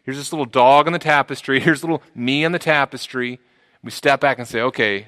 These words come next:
oh, this is a, this is a much <laughs> bi-, bigger picture." Here's, here's some things that I, I think happen. Here's why it matters. Number one, I'm going to exalt God as I begin to grasp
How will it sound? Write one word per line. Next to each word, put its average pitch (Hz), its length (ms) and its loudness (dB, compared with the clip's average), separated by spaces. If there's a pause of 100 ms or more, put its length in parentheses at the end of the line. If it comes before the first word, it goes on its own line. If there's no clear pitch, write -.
oh, 117 100 -4
this 147 140 -8
is - 80 -14
a, 117 160 -4
this 160 160 -10
is - 20 -6
a 160 60 -4
much 135 500 0
<laughs> - 0 -
bi-, 151 300 -2
bigger 123 300 -2
picture." 107 440 -10 (320)
Here's, 156 380 -6
here's 156 200 -10
some 127 140 -10
things 120 280 -4
that 104 260 -4
I, 101 120 -12
I 101 40 -14
think 107 180 -14
happen. 92 320 -8
Here's 131 160 -12
why 127 140 -2
it - 20 -10
matters. 92 240 -8
Number 156 160 -6
one, 87 400 -6 (1400)
I'm 131 140 -8
going 143 220 0
to 131 40 2
exalt 127 540 0
God 98 540 -2 (880)
as 113 140 -4
I 117 100 0
begin 113 340 -4
to 120 60 -4
grasp 113 840 -4